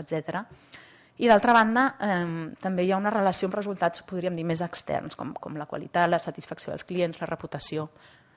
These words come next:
que a efectes de, de, en concret, d'administracions públiques, doncs, són indicadors importants. Am, els mitjans a través dels quals aquest compromís de la direcció es tradueix en resultats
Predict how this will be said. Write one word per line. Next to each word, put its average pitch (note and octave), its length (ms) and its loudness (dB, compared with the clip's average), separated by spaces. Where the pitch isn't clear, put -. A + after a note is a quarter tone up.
que - 80 -8
a E3 260 -2
efectes D#3+ 500 -2
de, D#3 100 4
de, D#3+ 100 -4
en D#3 100 -14
concret, D#3+ 300 -8
d'administracions D#3 580 -10
públiques, D#3 380 -8
doncs, - 180 -10
són D3 140 -8
indicadors D3+ 480 -4
importants. - 640 -10
Am, F#3 680 2
els F3+ 560 4
mitjans G#3 440 -4
a F#3+ 40 -2
través F3 320 -2
dels F3 240 -4
quals F3+ 400 -2
aquest F3 220 -8
compromís F3+ 340 -6
de F3 80 -4
la E3+ 80 -4
direcció F3+ 600 0
es F3 120 2
tradueix F#3 360 0
en F3+ 80 -2
resultats G3+ 640 -2